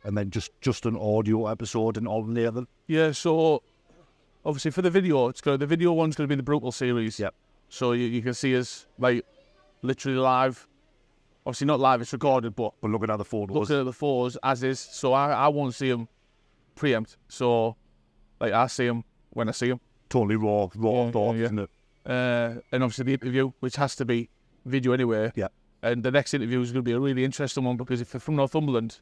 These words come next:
Speaker 2: Newcastle, Sunderland, Durham, the chances are you've probably seen his work.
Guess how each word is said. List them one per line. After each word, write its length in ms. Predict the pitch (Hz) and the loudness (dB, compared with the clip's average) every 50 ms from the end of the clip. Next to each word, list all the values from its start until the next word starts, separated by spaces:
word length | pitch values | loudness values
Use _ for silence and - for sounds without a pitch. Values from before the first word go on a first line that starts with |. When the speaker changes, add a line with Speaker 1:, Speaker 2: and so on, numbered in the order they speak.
| _ - | _ -4
Speaker 2:
Newcastle, 520 | 131 139 131 131 123 - - 117 110 - _ _ _ _ _ _ | -4 0 2 0 0 0 -2 -4 -4 -6 _ _ _ _ _ _
Sunderland, 520 | - - - 139 135 123 123 120 117 120 | -8 -4 -4 -2 0 2 2 0 0 0
Durham, 280 | - 131 127 117 110 113 - _ _ _ _ _ _ _ _ _ _ _ _ _ _ _ _ _ _ _ _ _ _ _ _ _ - | 0 2 2 2 0 -2 -8 _ _ _ _ _ _ _ _ _ _ _ _ _ _ _ _ _ _ _ _ _ _ _ _ _ -6
the 80 | 131 | -6
chances 360 | 123 - 151 151 139 123 135 139 | 0 2 2 2 2 2 2 4
are 80 | 147 143 | 4 4
you've 140 | 123 117 | 2 0
probably 200 | - 165 156 135 | -2 -2 -2 -2
seen 180 | 120 - 151 165 | -2 0 0 2
his 100 | 165 135 | 2 0
work. 240 | 117 123 143 151 143 | 2 2 2 2 0